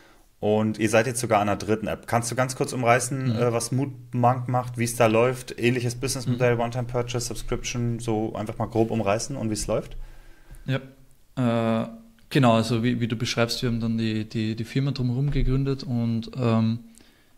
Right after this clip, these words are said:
Speaker 2: konzentrieren uns auf Apps im ganz grob Self-Improvement-Bereich. Das heißt, alles, was irgendwie um Self-Improvement geht, ist etwas, was uns selbst sehr interessiert und deswegen bauen wir dann Apps, die irgendwie da, da,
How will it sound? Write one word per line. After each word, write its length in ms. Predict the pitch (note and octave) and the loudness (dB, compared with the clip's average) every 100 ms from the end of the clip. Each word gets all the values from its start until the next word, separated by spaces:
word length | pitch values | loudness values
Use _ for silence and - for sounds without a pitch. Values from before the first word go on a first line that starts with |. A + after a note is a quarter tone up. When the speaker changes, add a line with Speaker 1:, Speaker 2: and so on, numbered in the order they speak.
| _ | _
Speaker 2:
konzentrieren 540 | - B2 A#2+ A#2+ B2 B2+ | -2 0 2 4 4 4
uns 160 | B2 | 4
auf 140 | B2+ - | 0 0
Apps 280 | A#2+ - - | -2 -2 -2
im 500 | B2+ A2+ A2+ A2 A2 - - - | 0 0 0 -2 -4 -10 -14 -6
ganz 260 | G#2+ A#2+ - | -2 -2 0
grob 280 | A#2+ A#2+ A#2+ | 2 2 2
Self-Improvement-Bereich. 1300 | - A#2 - A2 D3 C#3+ D3 C#3+ B2 A#2 C3 - - | 0 0 0 0 2 2 0 2 2 2 0 -4 -10
Das 180 | - - | -8 -6
heißt, 120 | - | -6
alles, 240 | B2 A#2 A#2 | -2 0 0
was 120 | A#2+ | 0
irgendwie 320 | B2+ A#2 A#2 | 0 2 2
um 140 | A2+ A2 | 0 -2
Self-Improvement 680 | A#2+ G#2+ A#2+ - A#2+ B2 A2 | -2 -2 -4 -2 -2 -2 2
geht, 180 | A#2+ | 2
ist 360 | A#2+ A2+ - - - | 2 0 -4 -8 -12
etwas, 320 | - - B2 B2+ | -10 -4 -2 0
was 160 | A#2 | -2
uns 540 | - C3 B2+ - - - | -2 -2 -2 -2 -2 0
selbst 380 | A#2+ B2 - - | 0 -2 -4 0
sehr 420 | C#3 C3+ C3 C3 - - - - _ | 4 6 4 0 -8 -20 -20 -20 _
interessiert 560 | C#3+ A#2+ A#2 - D3 D#3+ | -2 0 0 0 0 2
und 220 | B2+ A#2+ | 0 -2
deswegen 640 | A2 - A2 G#2+ G#2 G#2 B2 - | -2 0 0 -2 -4 -8 -12 -6
bauen 200 | A2+ G#2 | -2 0
wir 60 | A2 | 0
dann 160 | A2 | -2
Apps, 260 | A2 - - | -2 -4 -2
die 140 | A2+ | 0
irgendwie 220 | G#2+ A2 | 0 -2
da, 100 | A2 | -4
da, 120 | G#2+ | -4